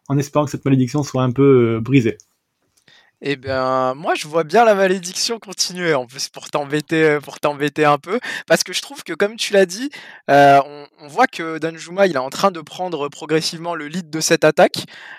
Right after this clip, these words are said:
Speaker 2: Euh, je le verrais bien marquer, typiquement, ou faire une passe décisive. Et je trouve que Beto, c'est vraiment un profil, euh,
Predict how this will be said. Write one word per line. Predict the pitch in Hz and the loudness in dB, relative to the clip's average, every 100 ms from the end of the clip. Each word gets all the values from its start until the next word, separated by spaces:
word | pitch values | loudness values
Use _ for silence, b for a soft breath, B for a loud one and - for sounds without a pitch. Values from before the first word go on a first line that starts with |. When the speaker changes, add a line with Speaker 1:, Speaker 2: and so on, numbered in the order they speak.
| - | 0
Speaker 2:
Euh, | 135 135 135 135 135 135 135 | 6 8 6 0 -14 -16 -16
je | 135 | -12
le | 151 | -4
verrais | 147 143 | 2 2
bien | 143 185 | 2 2
marquer, | 214 - 190 | 2 2 0
typiquement, | 214 - 135 151 | -6 -8 -14 -12
ou | 175 | -10
faire | 147 | -8
une | 143 | -8
passe | 143 147 | -4 -4
décisive. | 139 143 - 226 | -4 -6 -6 -4
Et | 165 | -4
je | - | -6
trouve | - - | -10 -16
que | 139 | -16
Beto, | 123 131 196 | -16 -16 -10
c'est | 214 123 | -8 0
vraiment | 117 143 185 | 2 2 0
un | |
profil, | - - - - 175 | -4 -10 -16 -8 -2
euh, | 127 | -2